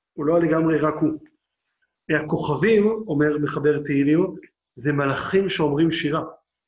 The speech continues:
בא המדע ואומר, "לא, לא, לא, הכוכבים זה, אה, כדורי גזים ענקיים בוערים, למעט שבעת כוכבי הלכת, שהם גושי סלע." כן? ובעצם ה-, המודרנה סותרת את הדת,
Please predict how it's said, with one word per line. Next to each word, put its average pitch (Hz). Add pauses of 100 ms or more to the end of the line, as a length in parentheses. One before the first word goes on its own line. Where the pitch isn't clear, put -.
(600)
בא 147
המדע 156
ואומר, 151
"לא, 156
לא, 190
לא, 185 (280)
הכוכבים 165
זה, 156 (640)
אה, 135 (640)
כדורי 139
גזים 165
ענקיים 151
בוערים, 151 (240)
למעט 151
שבעת 151
כוכבי 147
הלכת, 170 (380)
שהם 143
גושי 135
סלע." 180 (1080)
כן? 202 (360)
ובעצם 208
ה-, 160
המודרנה 165 (320)
סותרת 180
את 156
הדת, 160